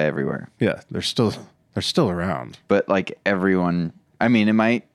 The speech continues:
Speaker 1: am I wrong in saying that Pizza Hut's, like, not, out of all the chains, is that one not the best?
Speaker 2: Are you referring to the quality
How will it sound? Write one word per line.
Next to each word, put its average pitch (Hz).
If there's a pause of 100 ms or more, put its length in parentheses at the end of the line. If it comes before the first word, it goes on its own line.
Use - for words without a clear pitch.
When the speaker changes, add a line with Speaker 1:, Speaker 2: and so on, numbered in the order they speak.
(960)
Speaker 1:
am 107
I 120
wrong 107
in 123
saying 113
that 95
Pizza 104
Hut's, -
like, 92
not, 87 (1000)
out 98
of 95
all 90
the 87
chains, 90
is 87
that 76
one 82 (240)
not 82
the 82
best? 69 (100)
Speaker 2:
Are 117
you 113
referring 104
to 95
the 85
quality 87